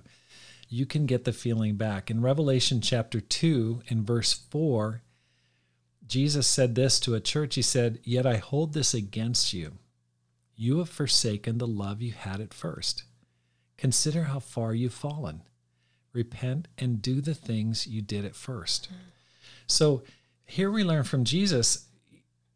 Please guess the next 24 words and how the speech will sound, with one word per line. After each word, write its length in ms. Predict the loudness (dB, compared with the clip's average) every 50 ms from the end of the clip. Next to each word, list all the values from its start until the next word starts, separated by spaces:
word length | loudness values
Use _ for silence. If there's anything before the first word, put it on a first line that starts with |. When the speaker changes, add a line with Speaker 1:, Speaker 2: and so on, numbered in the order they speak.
| _ _ _ _ _
Speaker 1:
it, 160 | -16 -14 -2 2
it 100 | 2 2
happens 420 | 4 2 0 2 2 2 2 4
in 60 | 4 4
relationships. 720 | 4 6 6 4 4 4 2 2 2 2 0 0 0 0
The 80 | -2 0
feelings 380 | 2 2 4 4 4 2 2
fluctuate. 600 | 0 0 0 2 2 2 0 0 0 -2 -4 -8 -4
And 140 | 0 4 4
Speaker 2:
Right. 40 | 4
Speaker 1:
over 160 | 4 4 2
time 440 | 0 0 0 2 2 4 4 4 4
in 100 | 4 4
this 160 | 4 2 2 0
church, 520 | 0 0 0 0 0 0 -2 -4 -6 -8 -10 -16 -20 -20 -20 -20 -20 -16 -4 0
they 180 | 2 4 4
had 140 | 4 2 2
lost 440 | 0 0 0 2 2 2 2 2 2
their, 280 | 4 4 4 2 0 -4 -6
their 240 | -4 -2 -2 -2 -2 -2 0
initial 380 | 2 2 4 4 4 2 2
passion 480 | 0 0 0 0 2 2 2 0 0 0
for 140 | 0 0 -2
Jesus. 580 | 0 0 0 0 0 0 -2 -2 -2 -4 -4